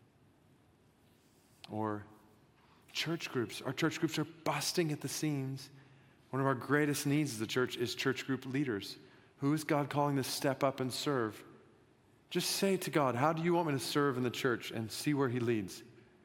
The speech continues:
But don't not ask that question. Pastor Todd was, from out at P W, was sick this week. He texted me when I sent out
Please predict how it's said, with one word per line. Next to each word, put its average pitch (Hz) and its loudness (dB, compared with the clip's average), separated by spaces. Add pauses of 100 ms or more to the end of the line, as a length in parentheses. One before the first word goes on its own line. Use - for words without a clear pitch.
(320)
But 117 -6
don't 160 2
not 165 4
ask 170 2
that 165 2
question. 156 -2 (2250)
Pastor 127 -2
Todd 113 2
was, 98 -4 (960)
from 98 -8
out 104 -2
at - -8
P 107 -2
W, 98 -2
was 92 -4
sick - -6
this - -6
week. 98 -2
He 98 -14
texted 110 -2
me 98 -2
when 95 -2
I 95 -2
sent 107 -4
out 101 0